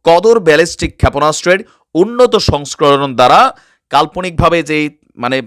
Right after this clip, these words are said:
আহ, বিমান ঘাঁটিটি তৈরি করা হয়েছিল সেগুলোকে উড়িয়ে দেওয়া হয়েছে। মহড়ায় নির্ধারিত পালমাচিম বিমান ঘাঁটিটি ইসরায়েলের রাজধানী তেল আবিবের বারো কিলোমিটার দক্ষিণে ভূমধ্য সাগরীয় উপকূলে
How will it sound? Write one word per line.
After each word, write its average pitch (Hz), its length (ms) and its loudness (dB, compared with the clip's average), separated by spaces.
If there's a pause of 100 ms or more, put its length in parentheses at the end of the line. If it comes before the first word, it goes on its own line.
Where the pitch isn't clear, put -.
আহ, 107 320 -2
বিমান 139 280 -6
ঘাঁটিটি 156 300 -10
তৈরি 143 220 -4
করা 143 200 0
হয়েছিল 180 340 2 (300)
সেগুলোকে 147 560 0
উড়িয়ে 175 220 -2
দেওয়া 110 200 0
হয়েছে। 117 320 -4 (600)
মহড়ায় 247 420 2
নির্ধারিত 185 520 0
পালমাচিম 185 760 -6
বিমান 143 280 -6
ঘাঁটিটি 160 440 -10 (240)
ইসরায়েলের 131 400 -2
রাজধানী 120 400 0
তেল 175 400 2
আবিবের 147 320 2 (400)
বারো 139 380 2
কিলোমিটার 170 500 -4
দক্ষিণে 185 460 -8
ভূমধ্য 147 520 -6
সাগরীয় 143 460 -6
উপকূলে 131 520 0